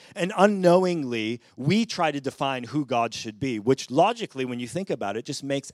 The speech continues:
actually no sense whatsoever. I've heard somebody say before, in fact, I've heard many people say, that they couldn't believe in a God who would judge someone.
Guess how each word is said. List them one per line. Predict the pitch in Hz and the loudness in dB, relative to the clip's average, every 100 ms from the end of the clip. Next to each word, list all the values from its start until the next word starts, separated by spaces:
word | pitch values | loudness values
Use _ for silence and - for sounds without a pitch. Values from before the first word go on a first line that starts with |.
| - | -8
actually | 156 - 147 131 120 - _ _ | -8 -6 -6 -4 -6 -8 _ _
no | 104 123 143 143 | -6 0 2 2
sense | - 139 98 98 - - _ _ - | -2 -2 -4 -6 -10 -10 _ _ -4
whatsoever. | 117 127 - 120 135 160 - 160 _ _ _ - | -2 0 -2 -2 0 -2 -4 -20 _ _ _ -4
I've | 139 139 | -2 0
heard | 160 | 0
somebody | - 151 147 139 | 0 -2 -2 -2
say | 156 147 | 0 0
before, | 143 - 175 | -2 0 0
in | 156 | 2
fact, | 147 | 0
I've | 143 | 0
heard | 160 156 | -2 0
many | 151 214 | 0 -2
people | - 135 113 | -6 -10 -8
say, | - 107 95 - _ _ | -8 -8 -8 -14 _ _
that | 147 156 | -8 -2
they | 170 214 | -2 -2
couldn't | - 196 202 190 156 | -6 -4 -4 -4 -8
believe | 151 156 160 | 0 2 2
in | 139 | 0
a | 131 | -6
God | 120 139 123 113 | -2 0 2 -2
who | 110 131 | -4 -4
would | 139 127 | -4 -4
judge | - 143 202 190 | 0 4 4 0
someone. | - - 95 87 85 | -8 -8 -8 -10 -18